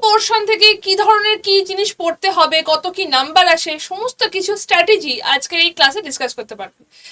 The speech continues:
তাই যারা যারা আছো, অবশ্যই ভাবে লিঙ্কটাকে একটু শেয়ার করে দাও, আজকের এই সেশনটা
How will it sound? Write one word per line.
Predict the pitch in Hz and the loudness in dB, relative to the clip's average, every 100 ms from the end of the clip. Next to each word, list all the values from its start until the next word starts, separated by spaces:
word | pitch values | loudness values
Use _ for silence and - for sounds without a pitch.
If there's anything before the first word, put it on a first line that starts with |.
| - | -6
তাই | 285 | 0
যারা | 277 285 | 4 6
যারা | 330 370 | 6 6
আছো, | 349 330 453 | 6 4 2
অবশ্যই | 381 320 392 440 | 2 2 2 2
ভাবে | 440 427 415 | 4 4 4
লিঙ্কটাকে | 381 392 415 403 | 2 0 -2 -4
একটু | 339 392 | -4 -2
শেয়ার | 403 370 | 2 2
করে | 370 370 | 2 6
দাও, | 370 | 6
আজকের | 453 - 330 - 415 | 6 4 2 2 -2
এই | 415 | -2
সেশনটা | 392 359 359 339 | -2 -6 -6 -4